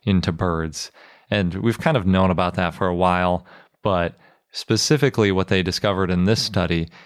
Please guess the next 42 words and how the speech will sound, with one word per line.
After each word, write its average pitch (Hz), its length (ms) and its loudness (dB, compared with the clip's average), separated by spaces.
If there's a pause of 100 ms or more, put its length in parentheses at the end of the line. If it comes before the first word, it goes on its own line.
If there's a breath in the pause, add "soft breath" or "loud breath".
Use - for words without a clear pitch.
(120 loud breath)
is 101 120 0
that 101 140 2
it 95 80 0
appears 156 460 0
to 117 100 2
have 101 300 -2
had 95 480 -2 (380 soft breath)
a 95 200 2 (220)
toothless 160 580 0
part 104 300 -2
of 92 80 -2
the 92 80 0
beak 92 340 -2
at - 140 -2
the 92 80 0
very 110 220 2
tip - 380 -4
of 104 80 0
the 92 60 2
beak. - 380 -6 (240)
So - 160 -2
there's 101 180 2
sort 113 160 2
of 101 100 2
a 92 240 -2
toothless 120 520 -2
part 92 480 -4 (260 soft breath)
just - 260 -2
way 120 320 2
at 123 100 0
the 117 100 2
end, 95 440 2
and 104 120 2
then 98 100 4
the 95 80 2
rest 110 300 0
of 95 80 -2
it 98 80 -2
is 87 100 -4
full 98 200 -2
of 78 120 -12
teeth. - 420 -10